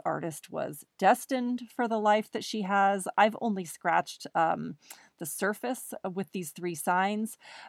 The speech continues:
but the idea was just to give you a quick idea of the way we want to blend them together as we look at our own charts.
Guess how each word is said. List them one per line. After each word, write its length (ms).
but 220
the 180
idea 420
was 200
just 300
to 80
give 300
you 300
a 120
quick 380
idea 560
of 180
the 100
way 260
we 160
want 280
to 100
blend 300
them 140
together 720
as 240
we 80
look 220
at 100
our 180
own 220
charts. 520